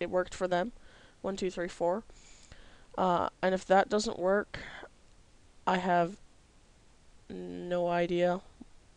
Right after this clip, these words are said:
what's going on. You're probably S O L. Um, uh, but yeah, to shut it off, just go, just uncheck the encrypted local backup,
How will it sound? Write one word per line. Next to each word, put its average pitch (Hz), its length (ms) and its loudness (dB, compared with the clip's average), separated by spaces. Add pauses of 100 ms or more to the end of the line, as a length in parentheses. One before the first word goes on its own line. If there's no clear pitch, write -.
(140)
what's - 240 -6
going 175 260 0
on. 170 300 0 (100)
You're 180 140 -8 (240)
probably 180 600 -2
S 175 220 -2
O 170 140 -2
L. 170 240 0 (1120)
Um, 175 440 4 (2000)
uh, 175 680 -2 (260)
but 196 160 0
yeah, 190 200 4
to 208 160 -4
shut 220 220 0
it 208 120 2
off, 190 320 4
just - 240 -4
go, 190 340 2 (1120)
just 196 220 -6
uncheck 185 500 2
the 185 160 2
encrypted 180 420 -6
local 175 300 0
backup, 165 640 0